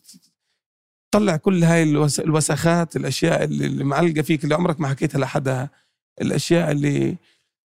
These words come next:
لازم تطلعها، لازم، لازم تتعامل معها على إنها مرض. يعني مش، مش بس إشي ممكن يجيب لك جلطة، لا، هو ممكن يفلت مخك وتروح تنتحر، تزت حالك من شباك.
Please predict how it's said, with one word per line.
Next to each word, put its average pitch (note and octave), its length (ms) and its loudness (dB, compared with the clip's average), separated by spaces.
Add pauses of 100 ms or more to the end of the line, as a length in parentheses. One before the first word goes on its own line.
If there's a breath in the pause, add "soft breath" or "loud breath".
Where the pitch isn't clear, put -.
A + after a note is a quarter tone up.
(100)
لازم G3 320 2
تطلعها، E3+ 520 2
لازم، D#3+ 340 2
لازم D#3+ 280 2
تتعامل F3 440 0
معها E3+ 260 2
على D3+ 240 2
إنها D#3+ 720 0
مرض. D3 360 0
يعني - 160 -14 (100)
مش، D#3 260 -2
مش D3+ 160 -4
بس - 260 0
إشي D3+ 680 -2 (420 soft breath)
ممكن D#3+ 220 0
يجيب D#3+ 180 0
لك D3+ 100 2
جلطة، D3 440 2
لا، D#3+ 220 0
هو D3 100 2
ممكن D#3+ 300 2
يفلت E3 320 0
مخك E3 340 -2
وتروح D#3+ 200 -2
تنتحر، D#3 380 0
تزت C3+ 220 -8
حالك D#3 240 -2
من F3 60 -4
شباك. D3 400 -2